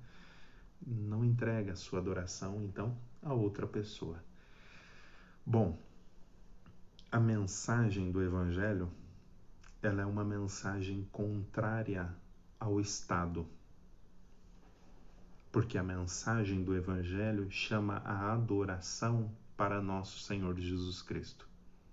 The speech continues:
Existe um só Senhor, um só Rei soberano sobre todas as coisas, nosso Senhor Jesus Cristo. E ele merece toda a adoração. Essa é uma,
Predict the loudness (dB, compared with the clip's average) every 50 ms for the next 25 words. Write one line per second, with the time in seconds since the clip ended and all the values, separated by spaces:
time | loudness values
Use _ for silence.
0 | -20 -20 -18 -18 -18 -18 -16 -14 -8 -2 0 2 2 2 0 -2 -2 -4 -2 0
1 | 0 -2 -2 -4 -4 -4 -4 -4 -4 -2 -2 0 2 2 0 0 -2 -4 -10 -16
2 | -18 -18 -18 -18 -18 -18 -18 -10 -4 -2 -2 -2 -2 -2 -2 -2 -2 -2 -2 -2
3 | -2 0 2 4 6 6 4 4 0 -2 -4 -4 0 0 0 0 0 -2 0 0
4 | 2 2 2 0 -2 -2 -2 -2 -2 -2 -2 0 0 0 0 -2 -4 -4 -6 -6
5 | -8 -6 -4 -4 -4 -6 -8 -10 -12 -14 -16 -18 -18 -18 -20 -20 -20 -20 -18 -18
6 | -18 -18 -18 -16 -14 -8 -4 -2 -2 -2 -2 -4 -4 0 0 0 2 2 0 0
7 | 0 0 0 0 0 -2 -4 -6 -6 -6 -4 -4 -6 -8 -10 -14 -18 -18 -18 -18
8 | -16 -16 -16 -16 -14 -16 -14 -8 -2 2 4 4 4 4 2 2 2 2 2 0
9 | 0 -2 -6 -4 -4 -2 0 0 0 0 0 -2 -2 -2 -4 -4 -4 0 0 2
10 | 0 0 -2 -8 -14 -18 -14 -10 -8 -8 -6 -6 -6 -6 -6 -6 -8 -8 -10 -8
11 | -4 -4 -4 -4